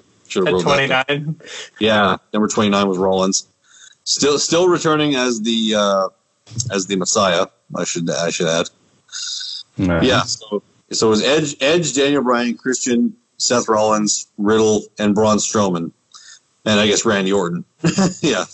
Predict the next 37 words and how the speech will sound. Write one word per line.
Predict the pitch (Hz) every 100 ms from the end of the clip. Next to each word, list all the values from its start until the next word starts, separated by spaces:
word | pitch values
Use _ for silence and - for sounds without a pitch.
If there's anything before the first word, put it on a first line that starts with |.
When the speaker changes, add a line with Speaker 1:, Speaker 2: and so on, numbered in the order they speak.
| -
Speaker 1:
off, | 107 95 - - _ _ _ _ _ _ _ -
off, | 101 87 -
uh, | 104 92 92
in | 95
the | 92 90
trainer's | 90 - 92 92 87
room. | 87 87 82 - - - - - - _ _ _
Uh, | 120 120 120 117 110 90 - _ - - - -
after | 139 139 139
Daniel | 131 165 160
Bryan | 139 156 151
and | 131 123
Riddle, | 160 120 - -
they | 117
kinda | 156 135
have | 113 110
a | 107
one-on-one | 104 101 101 98 98 95 92 90 _ _ _ - -
thing | 98
going | 98 95
on. | 95 95 98 92 110
I |
kinda | 101 110
wanna | 104 104
see | 87 107
that | 101 107
match | 90 92 -
now. | 90 87 - _ -
<laughs> | - - - - -
But | 92
they're | 95 98 90 -
on | 107
different | 101 101 101 87
brands, | 90 85 95 -
so | 95 90 90 - - 117 113
maybe | 92 85
not. | 82 87